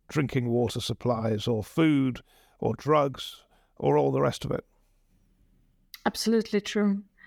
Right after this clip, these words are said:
Speaker 2: In fact, finance or any, any financier or any compliance officer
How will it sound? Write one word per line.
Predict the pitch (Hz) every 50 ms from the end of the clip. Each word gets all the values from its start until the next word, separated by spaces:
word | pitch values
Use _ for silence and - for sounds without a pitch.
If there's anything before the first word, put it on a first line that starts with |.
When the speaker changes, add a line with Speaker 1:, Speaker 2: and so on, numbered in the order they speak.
| - - - _ _ _ -
Speaker 2:
In | - 220 202
fact, | - - 220 202 - - -
finance | 220 214 233 233 233 220 214 214 - -
or | 196 180 170 -
any, | 208 214 226 - -
any | - 226 233 233 220
financier | - - 208 196 202 202 208 196 190 - - 170 165 165
or | - - - -
any | 185 190 170 170 180 - - -
compliance | - 202 190 202 202 208 202 202 202 202 190 -
officer | 190 185 - - - - - - - -